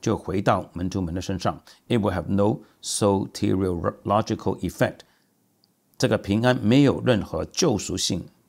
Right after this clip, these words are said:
的果效。Then they must wipe off the very dust of that city from their feet.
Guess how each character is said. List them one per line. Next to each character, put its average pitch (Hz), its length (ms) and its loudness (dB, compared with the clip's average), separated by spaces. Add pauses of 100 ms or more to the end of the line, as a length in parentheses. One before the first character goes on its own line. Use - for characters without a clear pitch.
的 - 100 -8
果 - 240 -12
效。 - 300 -6 (1120)
Then 135 360 6
they 120 160 6
must 117 340 2
wipe 131 360 2 (140)
off 143 260 4
the 101 120 0
very 107 360 2
dust 101 440 0
of 98 120 -2
that 107 160 -2
city 110 360 0
from 78 200 -4
their 76 140 -8
feet. 82 340 -4